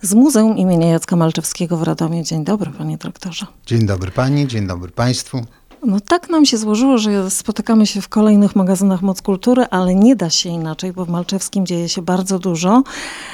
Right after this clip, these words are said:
Speaker 1: A ponieważ, e, postawiliśmy sobie za cel oboje mówić też o tym, co w Malczewskim jest bardziej stałego niż wydarzenia jednodniowe, to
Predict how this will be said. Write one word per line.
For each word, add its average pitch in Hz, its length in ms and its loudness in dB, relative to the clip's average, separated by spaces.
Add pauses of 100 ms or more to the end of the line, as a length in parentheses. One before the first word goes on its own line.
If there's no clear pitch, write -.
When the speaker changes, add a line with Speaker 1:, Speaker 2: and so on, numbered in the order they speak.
(180)
Speaker 1:
A 339 140 2
ponieważ, 269 640 0
e, 196 400 4
postawiliśmy 196 600 0
sobie 180 220 -2
za 170 160 -2
cel 170 240 -2
oboje 175 680 0
mówić 180 440 2
też - 220 -2
o 175 140 -4
tym, 180 240 -2
co 170 300 -2
w 170 260 -12
Malczewskim 175 880 -2
jest 165 400 -6
bardziej 175 480 -2
stałego 170 520 0
niż 160 220 -2
wydarzenia 170 540 0
jednodniowe, 165 800 0 (680)
to - 80 0